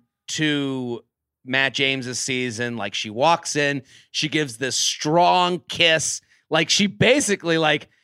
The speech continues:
takes the, she's like, "We're do-, we're going to first base right now," and I was like, "This,"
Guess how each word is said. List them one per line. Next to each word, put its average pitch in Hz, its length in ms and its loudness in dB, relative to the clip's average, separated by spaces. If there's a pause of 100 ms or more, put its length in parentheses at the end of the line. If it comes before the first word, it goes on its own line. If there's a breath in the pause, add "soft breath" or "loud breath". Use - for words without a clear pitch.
(420)
takes 247 440 4
the, 180 280 2
she's 185 220 4
like, 180 160 2
"We're 247 300 6
do-, 185 320 2
we're 277 160 6
going 370 160 6
to 196 80 4
first 202 360 4
base 254 320 6
right 175 120 4
now," 165 100 6
and 170 100 4
I 175 40 6
was 175 100 2
like, 147 160 2
"This," 311 240 4